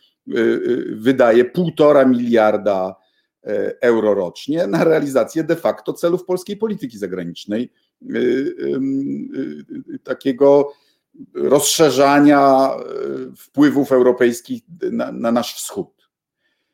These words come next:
Em, y, no to cała Unia Europejska jednomyślnie przyjęła i co sześć miesięcy odnawia sankcje nałożone na Rosję za inwazję na Krym,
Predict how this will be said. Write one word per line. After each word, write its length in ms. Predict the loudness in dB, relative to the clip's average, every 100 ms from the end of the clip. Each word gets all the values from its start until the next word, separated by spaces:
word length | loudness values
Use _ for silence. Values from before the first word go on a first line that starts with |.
| _ _
Em, 440 | 2 2 2 -4 _ _ _ -12
y, 120 | -12 -6
no 160 | -6 -6
to 240 | -2 -2
cała 460 | 0 0 4 4 4
Unia 340 | 4 4 6
Europejska 720 | 6 4 2 0 -4 -4 -4
jednomyślnie 840 | 0 0 0 2 2 0 -2 -2 -2
przyjęła 1080 | -4 -8 -4 0 2 2 2 0 -2 -4 -8
i 200 | -12 -12
co 180 | -10 -10
sześć 280 | -8 -10 -8
miesięcy 880 | -10 -8 -6 -6 -4 0 0 -2 _ _ 2
odnawia 1040 | 2 4 4 4 2 2 4 4 0 -6 _ _ _ _
sankcje 1000 | -14 -4 0 2 0 -4 -4 -2 -2 -4
nałożone 540 | 0 0 0 0 -2 -2
na 180 | -2
Rosję 480 | -2 -2 -6 -4 -4
za 500 | -2 -2 -2 -2 -6 _ _ -6
inwazję 520 | -2 2 2 4 2
na 120 | 2 -2
Krym, 480 | -4 -6 -6 -16